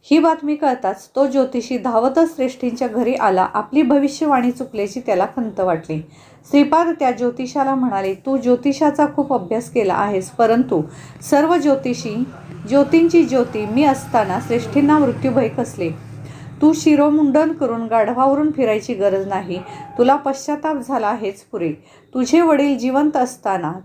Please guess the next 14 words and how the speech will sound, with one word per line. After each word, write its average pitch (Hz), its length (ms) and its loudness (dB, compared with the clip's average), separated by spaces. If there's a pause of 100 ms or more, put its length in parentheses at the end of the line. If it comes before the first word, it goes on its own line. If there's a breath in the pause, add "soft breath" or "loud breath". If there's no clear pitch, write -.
(120)
त्यांनी 233 300 0
श्रेष्ठींकडून 294 800 2
कर्ज 269 300 0
घेतले 254 400 -2
होते. 175 420 -8 (460 loud breath)
ते 285 100 4
परत 311 360 0
न 285 140 0
करता 262 400 -4 (140)
खोटेच 277 400 -2
गायत्रीची 233 600 -2
शपथ 262 420 -4
घेऊन 214 260 -2
सांगितले 202 540 -2